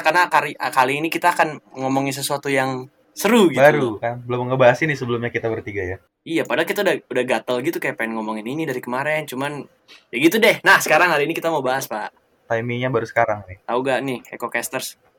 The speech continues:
Speaker 1: Tahu gak nih, Eko-, eh, tapi Ecocaster pasti tahu sih, karena dia udah baca judul kita kan.
Speaker 2: Ya udah, pasti dong. <laughs>
Speaker 1: Ya udah, jadi mungkin kita akan memberikan sedikit konteks lagi dulu ya.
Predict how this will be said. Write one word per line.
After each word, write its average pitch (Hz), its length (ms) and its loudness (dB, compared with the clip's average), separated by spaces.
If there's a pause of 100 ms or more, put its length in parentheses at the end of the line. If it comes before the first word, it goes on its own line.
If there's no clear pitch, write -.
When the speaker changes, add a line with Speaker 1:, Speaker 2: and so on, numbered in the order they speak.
Speaker 1:
Tahu 120 240 0
gak 151 80 0
nih, 147 80 0
Eko-, - 160 -2
eh, 147 160 8
tapi 113 160 -4 (160)
Ecocaster 131 240 0
pasti 143 240 -4
tahu 123 160 0
sih, 135 80 -4
karena 139 160 -2
dia 175 160 2
udah 160 80 0
baca 120 240 0
judul 117 240 -6
kita 127 240 -8
kan. 104 160 -10 (320)
Speaker 2:
Ya 120 240 -2
udah, 135 80 -2
pasti 180 400 10
dong. 135 400 4
<laughs> - 960 0
Speaker 1:
Ya 113 160 -4
udah, 123 240 2
jadi 170 400 6
mungkin 160 240 0
kita 190 240 4
akan 185 160 2
memberikan 160 400 2
sedikit 147 320 -8
konteks 147 320 -2
lagi 143 160 -4
dulu 139 220 -6
ya. 107 180 -4